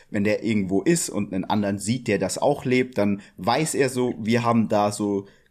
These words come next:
gewisse Parallelen, was unser Wertesystem angeht. Und jetzt ist es so, dass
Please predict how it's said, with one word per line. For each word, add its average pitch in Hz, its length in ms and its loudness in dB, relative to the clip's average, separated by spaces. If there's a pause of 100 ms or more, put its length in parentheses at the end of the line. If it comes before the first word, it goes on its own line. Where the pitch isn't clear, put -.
gewisse 135 360 0
Parallelen, 117 680 2
was 110 180 0
unser 107 320 0
Wertesystem 82 800 -6
angeht. - 440 -12
Und 117 160 4
jetzt 143 180 2
ist 190 140 2
es 170 160 -2
so, 156 520 2
dass 120 420 0